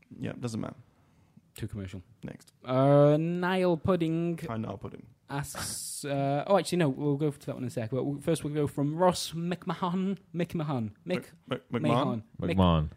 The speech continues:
Speaker 2: Mick McMahon. McMahon.
Speaker 3: Just McMahon.
Speaker 2: Can anyone on the team recommend any worthwhile non-fiction books about games? I think that was what you were gonna talk about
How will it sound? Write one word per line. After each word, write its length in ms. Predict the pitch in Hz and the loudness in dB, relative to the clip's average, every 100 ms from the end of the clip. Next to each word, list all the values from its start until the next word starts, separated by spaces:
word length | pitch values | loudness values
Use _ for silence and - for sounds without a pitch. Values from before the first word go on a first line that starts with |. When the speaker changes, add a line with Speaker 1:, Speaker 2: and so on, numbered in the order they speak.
| - | -12
Speaker 2:
Mick 120 | - | -8
McMahon. 320 | 160 143 117 104 - - | -2 -2 -2 -6 -14 -16
McMahon. 580 | 165 180 185 180 202 208 - - - - | -8 -6 -4 -2 -2 -2 -6 -18 -20 -4
Speaker 3:
Just 160 | - 113 | 2 4
McMahon. 400 | 127 104 92 87 - | 4 4 4 2 -2
Speaker 2:
Can 140 | 226 220 | 0 2
anyone 240 | 214 208 | 4 4
on 60 | 196 | 2
the 60 | |
team 200 | 175 180 | 0 0
recommend 360 | 170 170 160 151 | 0 -2 -2 0
any 180 | 139 139 | 0 0
worthwhile 580 | 160 175 - 135 139 | 0 -4 -4 -2 0
non-fiction 680 | 123 143 156 - 139 - 139 | 0 -2 -4 -6 -10 -4 -4
books 280 | 127 135 - | 0 0 -2
about 200 | 131 123 | -8 -6
games? 240 | 143 127 120 | -2 0 0
I 60 | |
think 180 | 120 180 | -2 -4
that 120 | 156 | -4
was 160 | 160 139 | -4 -6
what 200 | 139 139 | -6 -4
you 80 | 139 | 0
were 40 | |
gonna 80 | 139 | 0
talk 120 | 131 131 | 0 -2
about 260 | 127 117 | -4 -6